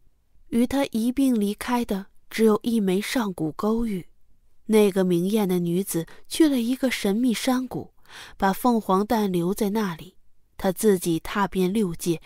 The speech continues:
每次归来都会带来一些东西，有时候是蛇灵果，有时候是捕魂石。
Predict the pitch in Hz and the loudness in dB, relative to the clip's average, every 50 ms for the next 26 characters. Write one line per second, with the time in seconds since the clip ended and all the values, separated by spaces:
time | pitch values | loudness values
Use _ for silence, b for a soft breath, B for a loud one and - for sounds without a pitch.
0 | B B B B - 233 233 226 233 226 - - 311 254 - 294 285 285 269 226 | B B B B 0 2 2 2 2 0 0 0 0 2 2 2 2 2 2 0
1 | 202 220 233 - - 294 302 302 - - 240 220 - 247 226 208 190 202 220 226 | -2 -4 -6 -2 2 2 2 2 2 0 -2 -2 -2 -2 -2 -2 -2 -2 -2 -4
2 | 190 - - 196 - - 240 233 240 233 - - 196 165 - - - - - - | -4 -4 -4 -6 -4 -2 -2 -2 -2 -4 -6 -6 -8 -10 -12 -18 -20 -20 -20 -20
3 | B B B B B B B B B - 226 226 220 226 220 - 262 254 240 - | B B B B B B B B B 2 4 4 4 4 2 2 0 0 0 0
4 | 254 247 240 - - 240 220 - - - 202 220 233 240 214 233 254 254 - - | -2 -2 -2 -4 -4 -4 -4 -2 -2 0 0 2 2 0 -2 -2 -4 -6 -6 -6
5 | - - - _ - - - - - - _ - - 185 165 160 160 - - 151 | -6 -6 -12 _ -20 -20 -20 -20 -20 -20 _ -8 -4 -4 -4 -4 -4 -4 -4 -4
6 | - - 175 160 B B B B - - 302 - - 185 170 170 - - 180 196 | -2 -4 -4 -6 B B B B -2 0 0 0 0 -2 -2 -2 -2 -2 0 0
7 | 240 240 - - - 151 156 175 | 0 -2 -4 -6 -6 -6 -8 -8